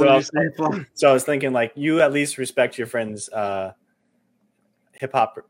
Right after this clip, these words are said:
Speaker 2: opinion a little bit, but as soon as they say something that you disagree with,
Speaker 1: Yeah.
Speaker 2: or a take that you don't like, they've had the worst taste in your appe-,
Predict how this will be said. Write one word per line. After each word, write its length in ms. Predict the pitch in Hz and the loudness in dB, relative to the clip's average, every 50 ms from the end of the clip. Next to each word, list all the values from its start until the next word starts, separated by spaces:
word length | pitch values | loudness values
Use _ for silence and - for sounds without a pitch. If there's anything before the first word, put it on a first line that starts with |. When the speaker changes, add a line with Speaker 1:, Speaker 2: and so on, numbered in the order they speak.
| - | -14
Speaker 2:
opinion 360 | 113 107 - 127 113 110 107 101 | -12 -8 -6 -4 -4 -4 -6 -6
a 40 | 95 | -6
little 220 | 95 104 104 107 | -6 -6 -6 -6
bit, 260 | 98 95 92 - - _ _ _ _ _ _ _ _ | -6 -8 -10 -10 -12 _ _ _ _ _ _ _ _
but 140 | - 120 117 | -4 -4 -4
as 100 | 117 - | -4 -4
soon 300 | - - - 139 147 165 | -4 -4 -2 -2 -2 -2
as 160 | 175 165 151 | -4 -4 -2
they 160 | 139 131 131 131 | -2 0 0 0
say 180 | 131 139 127 | -2 -4 -4
something 300 | 123 - 120 117 131 120 | -4 -4 -6 -6 -6 -6
that 180 | 117 113 107 104 | -6 -6 -6 -6
you 140 | 110 113 110 | -6 -8 -8
disagree 480 | 107 113 110 - 117 107 104 110 110 | -6 -6 -6 -6 -8 -8 -6 -6 -4
with, 320 | 117 127 127 135 143 - _ _ _ _ _ _ _ _ _ | -4 -2 -4 -4 -6 -10 _ _ _ _ _ _ _ _ _
Speaker 1:
Yeah. 300 | - 110 120 120 113 107 101 110 | -18 -14 -12 -12 -10 -10 -6 -4
Speaker 2:
or 360 | 110 110 110 104 101 104 - - | -2 -2 0 0 -2 -2 -2 -2
a 140 | 113 107 104 | -2 -4 -4
take 300 | - - 147 131 127 - | -4 -2 -2 -2 0 -2
that 80 | 123 107 | -4 -8
you 160 | 104 113 120 | -6 -6 -6
don't 200 | 127 123 120 110 | -4 -4 -4 -2
like, 440 | 113 107 110 120 135 131 - _ _ _ _ _ _ _ _ _ _ - | -2 -2 -2 -2 -4 -6 -12 _ _ _ _ _ _ _ _ _ _ -6
they've 280 | 110 120 135 165 165 | 0 2 2 2 2
had 260 | - 170 151 139 131 | 0 -2 -2 0 -2
the 80 | 123 117 | -2 -4
worst 460 | 110 113 123 127 143 139 - - - | -4 -2 0 0 0 -2 -6 -10 -10
taste 480 | - - 156 127 117 113 - - - 123 | -6 -4 -2 -2 -2 -4 -6 -10 -12 -10
in 80 | 113 | -8
your 180 | 110 117 117 117 | -6 -6 -6 -6
appe-, 300 | 117 - 139 123 117 - | -6 -6 -6 -6 -6 -6